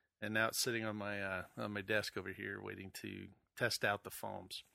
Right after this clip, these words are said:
which is what we're talking about tonight, basically, is foam and foam construction.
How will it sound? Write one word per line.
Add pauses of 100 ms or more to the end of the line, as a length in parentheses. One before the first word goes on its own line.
(260)
which
is
what
we're
talking
about
tonight, (360)
basically,
is (580)
foam
and
foam
construction.